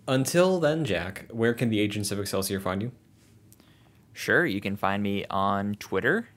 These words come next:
Speaker 2: at Fascinated Jack. What about you?
Speaker 1: You can find me on Twitter and TikTok at Chun two D two. Uh, you can find the show every weekend at youtube dot com slash joyclicks.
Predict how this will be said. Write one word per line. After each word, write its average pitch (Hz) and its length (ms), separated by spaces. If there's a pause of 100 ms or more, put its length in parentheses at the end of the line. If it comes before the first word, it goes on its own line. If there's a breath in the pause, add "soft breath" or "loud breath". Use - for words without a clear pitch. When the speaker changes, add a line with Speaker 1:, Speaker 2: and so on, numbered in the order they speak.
(220)
Speaker 2:
at 95 320
Fascinated 90 640
Jack. 95 440 (640)
What 101 100
about 117 180
you? 147 160 (540)
Speaker 1:
You - 460
can 107 100
find 101 220
me 104 100
on 107 80
Twitter 110 180
and 110 100
TikTok 113 440
at 101 160
Chun 101 200
two 98 120
D 98 160
two. 117 300 (200)
Uh, 95 220
you 92 60
can 95 140
find 92 200
the 90 40
show 95 560
every 98 200
weekend 95 420
at 92 80
youtube 95 320
dot 90 160
com 90 240
slash 92 300
joyclicks. 120 640